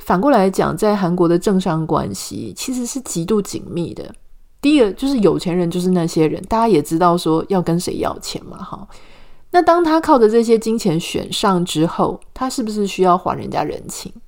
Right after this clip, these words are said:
他是不是需要继续拉拢这些人？因为接下来不只是你自己可能要选啊，你那个党派可能要继续选啊哈。所以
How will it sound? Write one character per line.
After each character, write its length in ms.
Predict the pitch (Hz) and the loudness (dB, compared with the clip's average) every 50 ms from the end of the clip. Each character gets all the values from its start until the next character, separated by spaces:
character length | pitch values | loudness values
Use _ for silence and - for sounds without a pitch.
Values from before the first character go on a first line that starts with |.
| - - - - - | -20 -20 -20 -20 -6
他 140 | - 254 254 | -2 -2 0
是 140 | 254 - 247 | 0 0 0
不 100 | 220 220 | -2 0
是 160 | 214 226 220 | 0 0 0
需 240 | 208 - - 196 196 | 0 -2 2 4 6
要 180 | 202 190 180 | 6 6 6
继 220 | 180 185 - 202 196 | 4 2 -2 -4 -2
续 160 | - 196 185 | 0 2 4
拉 200 | 185 170 165 175 | 4 4 4 4
拢 160 | 175 160 - | 4 2 0
这 120 | 165 165 175 | -2 -4 -2
些 180 | - 180 160 156 | 0 0 -2 -2
人？ 280 | 170 196 - - - - - - - - - - - - | -2 -6 -8 -10 -14 -18 -20 -18 -16 -14 -14 -14 -8 -2
因 100 | 269 294 | 0 2
为 80 | 302 | 2
接 140 | 285 277 277 | 4 2 2
下 140 | 277 285 254 | 4 4 4
来 100 | 214 196 | 2 2
不 120 | 220 247 | 2 2
只 140 | 214 208 185 | 2 4 2
是 140 | 185 226 220 | 4 2 2
你 140 | 190 160 160 | 2 0 0
自 120 | 214 220 | 0 0
己 120 | 196 190 | 2 2
可 100 | 185 190 | 2 2
能 100 | 151 151 | 0 0
要 200 | 160 175 180 180 | 0 0 2 0
选 260 | 185 - - - - - - - | 0 0 -2 -2 -2 -2 -4 -10
啊， 260 | - - - - 233 - | -12 -12 -12 -12 -6 -2
你 120 | 196 202 | 0 0
那 100 | 233 254 | 2 2
个 80 | 262 254 | 2 2
党 240 | 254 185 165 165 | 2 0 0 0
派 180 | 190 240 262 240 | 0 0 2 2
可 140 | 214 214 160 | 2 2 0
能 80 | - | 0
要 120 | 165 170 180 | 0 0 0
继 160 | 185 196 190 | 0 0 0
续 140 | 180 190 185 | 0 0 0
选 280 | 180 - - - - - - | -2 -2 -4 -6 -6 -6 -8
啊 200 | - - - 196 | -12 -10 -10 -10
哈。 200 | - - - 214 | -10 -10 -12 -14
所 180 | - - 277 294 | -8 -2 2 4
以 260 | 330 302 214 165 - | 6 6 6 4 0